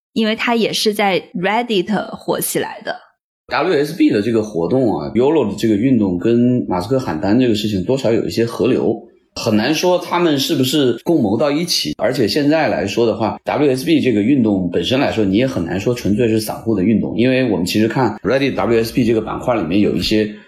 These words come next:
Speaker 2: 所谓的散户的分析其实是非常的独到，见解非常精妙的，所以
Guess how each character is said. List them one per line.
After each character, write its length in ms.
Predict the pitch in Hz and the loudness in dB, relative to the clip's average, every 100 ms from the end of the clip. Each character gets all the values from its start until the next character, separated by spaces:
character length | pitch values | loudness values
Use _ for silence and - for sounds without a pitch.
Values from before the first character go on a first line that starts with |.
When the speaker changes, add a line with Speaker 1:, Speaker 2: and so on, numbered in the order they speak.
| - - | -14 -6
Speaker 2:
所 180 | 92 | -2
谓 160 | 90 123 | 0 0
的 80 | 95 | 0
散 180 | - 95 | -4 -6
户 200 | - 110 | -4 -2
的 100 | 92 | 0
分 180 | 117 | 0
析 120 | 107 98 | 0 0
其 80 | |
实 120 | 92 90 | 0 0
是 160 | 107 | 0
非 140 | - 110 | 0 -2
常 140 | 95 | -2
的 80 | 98 | -4
独 180 | 80 87 | -4 -2
到， 180 | 107 87 - | -2 -4 -8
见 300 | - 139 107 | -4 -2 0
解 120 | - | -2
非 140 | - | -2
常 140 | 107 101 | 0 0
精 200 | 104 113 | 2 2
妙 240 | 127 101 - | 2 0 -2
的， 60 | |
所 160 | - 107 | -2 0
以 120 | 104 | 0